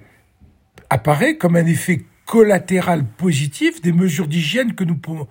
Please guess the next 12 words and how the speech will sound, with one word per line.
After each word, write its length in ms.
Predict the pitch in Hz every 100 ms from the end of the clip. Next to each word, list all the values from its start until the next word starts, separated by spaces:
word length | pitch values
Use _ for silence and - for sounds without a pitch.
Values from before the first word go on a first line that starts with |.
| _ - - _
que 100 | -
nous 120 | 175
prenons 420 | 160 - 196 294 269
et 60 |
on 180 | 220 196
peut 440 | 170 - 311 302 - _ _ _
s'en 280 | - - 233
réjouir. 680 | 220 180 180 135 104 - - _ _ _ _ _ -
Il 200 | 302 320
ne 80 | 285
faut 200 | - 233
pas 220 | - 311